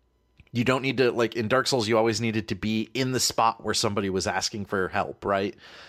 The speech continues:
You needed to find their summoning sign. Here, it's, it's so much more open, and it,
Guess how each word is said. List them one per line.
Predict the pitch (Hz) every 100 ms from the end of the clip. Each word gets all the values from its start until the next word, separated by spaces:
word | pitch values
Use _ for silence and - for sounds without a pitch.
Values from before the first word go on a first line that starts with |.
| - -
You |
needed | 107 101 98
to | -
find | - 117 120 120
their | 107
summoning | - 113 104 92 87
sign. | - 85 82 85 - - - - _ _ _
Here, | - - 160 139 104 92 - -
it's, | 113 -
it's | 117 -
so | - 139
much | 139 -
more | 120 107
open, | 113 107 101
and | 101 107 98 - - - _ _ _
it, | 120 117